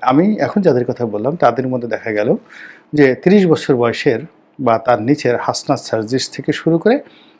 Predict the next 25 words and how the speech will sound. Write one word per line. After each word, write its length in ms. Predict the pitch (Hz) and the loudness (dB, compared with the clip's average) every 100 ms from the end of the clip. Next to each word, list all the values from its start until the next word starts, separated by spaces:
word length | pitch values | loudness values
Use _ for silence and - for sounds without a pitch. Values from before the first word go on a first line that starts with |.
| - | -14
একেবারে 340 | 139 139 131 | -2 0 2
আলিমা 400 | - 131 147 147 | 2 4 4 4
মজুমদার 520 | 135 120 117 123 120 | 2 0 0 2 0
পর্যন্ত 460 | - 113 95 107 - | 0 -4 -6 -8 -4
ওনাদের 360 | 190 175 139 123 | 0 2 2 0
মতো 200 | 107 101 | -2 -2
মানুষ 480 | 98 117 208 - - _ _ | -2 0 -4 -8 -18 _ _
এর 180 | 113 107 | -2 -2
মধ্যে 340 | 101 98 135 | -4 -6 -2
আছেন, 380 | - 95 - 98 107 | -2 -4 -10 -14 -4
just 240 | 170 190 139 | -2 -2 -4
একটা 120 | 117 | -4
উদাহরণ 220 | 104 98 | -4 -4
হিসেবে 300 | 98 98 101 | -6 -10 -10
বললাম। 320 | 98 98 92 - _ _ - - _ _ | -10 -12 -16 -20 _ _ -20 -20 _ _
কিন্তু 340 | 175 190 196 - | 4 4 4 0
কেউ 240 | - 185 220 | 4 4 4
আর 300 | 117 139 196 | 2 0 0
তাকে 400 | - 110 - 208 311 _ _ _ | 0 0 0 -2 -4 _ _ _
সেই 480 | - - 110 104 101 101 _ | -16 -6 -4 -2 -4 -10 _
আজ 140 | - 113 | -6 -4
থেকে 160 | - 123 | -4 -2
চোদ্দ 300 | - 113 117 | -2 -2 0
মাস 300 | 113 110 - | 0 0 -4
আগে 280 | 92 107 | -6 -8